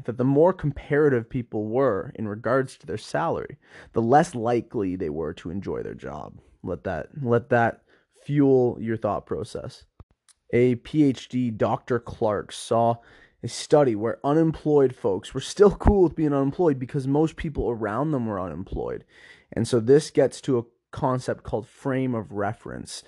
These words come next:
and that we often compare, compare, compare, and that is what dictates our well-being.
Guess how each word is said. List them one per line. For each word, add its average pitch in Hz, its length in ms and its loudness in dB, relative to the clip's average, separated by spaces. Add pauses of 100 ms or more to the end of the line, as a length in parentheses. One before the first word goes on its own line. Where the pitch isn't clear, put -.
(300)
and 117 100 0
that 113 140 2
we 131 100 4
often 127 380 2
compare, 110 580 -6
compare, 113 400 -6
compare, 107 300 -6
and 90 240 -6
that 127 220 2
is 120 100 -2
what 107 160 -6
dictates 110 500 -4
our 104 80 0
well-being. 101 640 -6